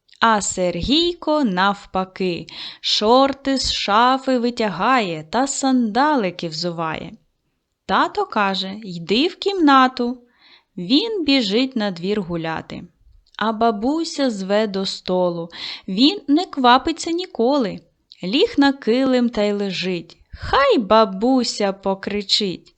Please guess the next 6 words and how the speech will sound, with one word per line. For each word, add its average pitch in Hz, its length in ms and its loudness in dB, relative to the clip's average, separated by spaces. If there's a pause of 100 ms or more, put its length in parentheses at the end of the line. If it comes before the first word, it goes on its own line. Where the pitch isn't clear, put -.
(540)
От 302 180 4
коли 254 320 4
вона 214 280 0
втомилась, 190 1080 -2 (260)
та 294 160 2
й 294 200 0